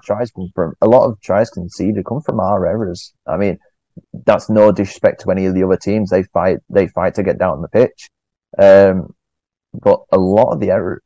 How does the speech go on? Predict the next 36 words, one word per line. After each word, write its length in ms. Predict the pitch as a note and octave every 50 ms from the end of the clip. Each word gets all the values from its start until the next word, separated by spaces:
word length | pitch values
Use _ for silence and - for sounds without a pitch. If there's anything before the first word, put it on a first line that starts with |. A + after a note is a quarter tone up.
| - -
a 80 | F#2
lot 240 | F#2+ G#2+ B2 - -
of 80 | A2 G2+
the 100 | F#2 F2
tries 400 | _ - E2+ F#2 A2 A#2+ A2+ G#2+
that 160 | F2+ - -
get 160 | F#2 D#2+ _
conceded 320 | - F2+ - - F#2 F2+
passes 280 | - G2 G#2+ - - G2+
are 40 | F#2+ -
from 160 | B2 D3+ F3
our 160 | E3+ D#3+ D#3
own 160 | B2+ G2+ F2+ E2+
errors, 320 | E2 A2 C#3 D3+ A#2 G2+ -
but 140 | - F2+ - _ _ _ _ _ _ _ _ _ _ _ -
we 160 | A2 A#2 A#2+
learn 400 | A2+ G#2 G2 G2+ A2+ B2 C3+ C3
from 240 | - A#2 G#2 G2 F#2+
that. 200 | F#2 E2+ - -
And 300 | F#2+ G2 F#2+ F#2+ F#2 E2+ - -
as 80 | -
long 140 | - A#2+ C3
as 80 | A2+ G2
we 140 | G2 F2+ _ _ _
stop 600 | - - - - - - - G2+ A2+ A#2+ - _ -
that 220 | F#2+ F2+ F2 - - -
and 280 | F#2 F#2 F2+ F#2 F2+
we 200 | F2+ G2 F#2+ E2+ _ _ _ - G2
do 220 | F#2+ - G#2+ G2+ G2
well 260 | F2 F#2+ G#2+ A2 F#2
at 80 | - -
the 80 | F#2
last 300 | F#2+ F#2 F#2+ G2+ - -
time, 320 | _ - G2+ G2+ G#2 F2+ F2
we 100 | F2 G2+
had, 180 | G2 A2+ G#2